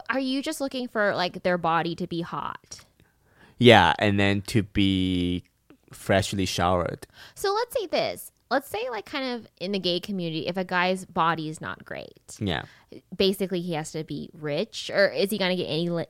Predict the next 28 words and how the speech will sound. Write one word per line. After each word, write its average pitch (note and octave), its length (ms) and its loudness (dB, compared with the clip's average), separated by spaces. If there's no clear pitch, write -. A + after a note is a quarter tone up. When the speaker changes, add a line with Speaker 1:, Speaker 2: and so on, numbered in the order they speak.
Speaker 1:
is F#3 140 -2
he F3 60 -6
gonna F3 140 -4
get G#2 100 -6
laid D3+ 300 0
ever G3 340 -2
if A3 100 -4
he's A3 180 -4
a G#3+ 40 -8
gay G#3 240 -6
man G#3+ 260 -6
who's G#3 160 -6
not D3+ 200 -4
hot? C#3+ 460 -4
Speaker 2:
I D3 200 10
feel A#3 160 10
like E3+ 200 12
in, C#3+ 260 2
in C3+ 140 4
the B2+ 80 6
gay C#3+ 180 8
community, G#2+ 800 0
every F#3+ 500 0
type - 360 -2
of F#2 160 -4
body F#2 640 2
is G2+ 220 0
somebody's G2 800 -2